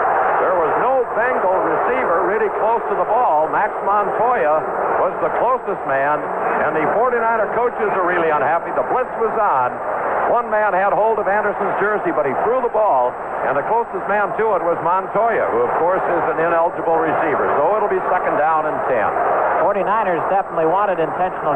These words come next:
Speaker 2: grounding. Max Mon-, Montoya was very slow in getting up there, but he stays on the field. He's back in the huddle. Now Charlie Alexander comes out of the Bengal lineup.
Speaker 1: Well, Max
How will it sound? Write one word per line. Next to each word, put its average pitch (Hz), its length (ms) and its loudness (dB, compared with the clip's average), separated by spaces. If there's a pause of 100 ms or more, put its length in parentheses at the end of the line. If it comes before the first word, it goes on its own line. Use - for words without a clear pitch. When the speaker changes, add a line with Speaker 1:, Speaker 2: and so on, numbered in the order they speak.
Speaker 2:
grounding. 175 320 0
Max 208 320 -2
Mon-, 170 160 -4 (160)
Montoya 190 560 2
was 160 160 2
very 208 400 0
slow 220 240 2
in 175 80 -4
getting 170 240 0
up 190 240 -2
there, 151 160 2
but 151 80 0
he 147 80 -2 (160)
stays 170 240 0
on 180 240 0
the 160 160 0
field. 143 400 0 (600)
He's 139 240 0
back 170 240 0
in 147 80 -2
the 143 80 0
huddle. 165 240 0
Now 147 240 0
Charlie 160 320 2
Alexander 160 640 0
comes 147 240 0
out 156 240 2
of 135 80 -2
the 123 80 -6
Bengal 151 320 0
lineup. 156 320 0 (160)
Speaker 1:
Well, 101 160 0
Max 180 160 0